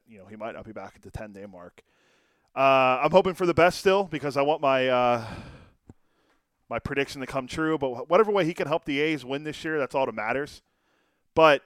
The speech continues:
uh, I guess we'll, we'll have to wait and see what that role will be. And, uh, I do, there is something I do wanna get to with you, but we can do it after Lou Trevino. We have to play the, uh, Alec Bohm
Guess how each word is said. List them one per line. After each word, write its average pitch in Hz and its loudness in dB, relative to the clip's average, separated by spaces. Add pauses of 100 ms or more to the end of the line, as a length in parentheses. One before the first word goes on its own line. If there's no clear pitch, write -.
(640)
uh, 123 2
I 127 -2
guess 127 -8
we'll, 131 -8
we'll 127 -6
have 127 -4
to 131 -10
wait 123 -4
and 107 -20
see 123 -8
what 110 -12
that 107 -8
role 113 -10
will 104 -12
be. 113 -10
And, 101 -14 (240)
uh, 139 -2
I 165 0
do, 277 -4
there 208 4
is 285 -4
something 302 -2
I 175 6
do 156 -4
wanna 151 -4
get 127 -10
to 147 -8
with 135 -4
you, 135 -4
but 127 -6
we 165 0
can 196 -8
do 180 6
it 143 4
after 139 -2
Lou 123 -10
Trevino. 113 -12 (200)
We 233 2
have 240 4
to - -4
play 131 0
the, 113 -12
uh, 113 -4
Alec 139 0
Bohm 131 0